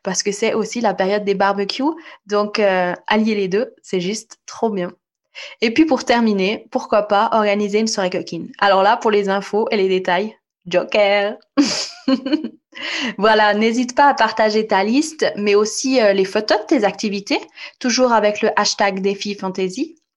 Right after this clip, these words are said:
Moi, j'ai envie de te dire, ose pimenter ta vie, ose, euh, sortir de la routine, ose ch-, faire de nouvelles choses, ose pimenter ta libido en lisant, par exemple, comme moi, un roman érotique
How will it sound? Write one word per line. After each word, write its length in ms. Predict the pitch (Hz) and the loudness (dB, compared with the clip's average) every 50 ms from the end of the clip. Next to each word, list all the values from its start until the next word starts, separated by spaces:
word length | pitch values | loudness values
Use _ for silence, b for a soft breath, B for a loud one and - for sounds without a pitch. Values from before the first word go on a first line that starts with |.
| _ _ _ - B B B B B B B B B B | _ _ _ -14 B B B B B B B B B B
Moi, 160 | 240 294 330 | 2 4 4
j'ai 80 | 302 | 4
envie 200 | 254 214 202 214 | 4 2 2 0
de 60 | 214 - | -4 -4
te 120 | - 220 | -2 -2
dire, 360 | 214 190 226 254 262 240 - | -2 0 2 2 2 2 2
ose 180 | 226 233 226 226 | 0 0 0 -2
pimenter 460 | - 233 220 208 196 196 190 202 196 | -2 -2 0 0 0 0 0 -2 -2
ta 180 | 196 190 175 175 | 0 0 -2 -2
vie, 300 | 165 175 190 220 269 440 466 - - _ _ _ _ _ _ | -2 -4 -6 -4 -4 -4 -6 -8 -14 _ _ _ _ _ _
ose, 280 | - 233 233 226 185 196 | -2 0 0 0 0 0
euh, 200 | 180 180 180 180 | 0 0 -2 -4
sortir 500 | - - 233 220 - - - 247 226 214 | -4 -4 -4 -6 -6 -6 -4 -2 -2 0
de 80 | 196 | 0
la 160 | 190 180 170 170 | 0 0 0 0
routine, 500 | 180 180 - - 233 254 277 320 294 - - - | -2 -6 -8 -6 -4 -4 -2 -2 -4 -4 -4 -2
ose 180 | 220 220 220 | 0 0 0
ch-, 260 | - - - - - - _ _ - | -2 -4 -4 -4 -6 -10 _ _ -2
faire 260 | - 247 240 214 196 | 0 0 0 0 -2
de 100 | 202 202 | -4 -4
nouvelles 260 | 202 190 180 175 180 | -2 0 0 0 0
choses, 380 | - - - 392 427 - - - _ _ B B B B B B B B B | -2 -2 -2 -2 -4 -6 -10 -20 _ _ B B B B B B B B B
ose 300 | 269 320 349 302 - - - - | 2 4 4 2 0 -2 -4 -2
pimenter 500 | - 311 370 359 320 285 233 - 262 262 | 0 2 4 4 4 2 2 2 0 2
ta 140 | 254 240 214 | 2 2 2
libido 420 | 208 214 190 202 208 185 190 226 | 2 0 -2 -4 -2 0 2 2
en 220 | 269 381 392 269 208 | 4 4 4 2 2
lisant, 320 | 202 208 202 202 226 240 | 2 0 0 0 0 0
par 160 | 226 226 190 | 2 2 0
exemple, 480 | 175 175 190 214 233 240 226 - - - | 0 0 0 2 2 0 0 -2 -8 -6
comme 240 | - - 233 214 196 | -2 0 0 0 0
moi, 200 | 180 175 214 - - - | 0 -2 -4 -6 -6 -4
un 100 | 208 196 | -2 0
roman 260 | 190 202 208 214 226 | 2 2 2 2 2
érotique 600 | 214 202 185 185 185 185 - - 302 320 - - | 2 2 0 0 -2 -2 -2 -4 -4 -4 -2 -2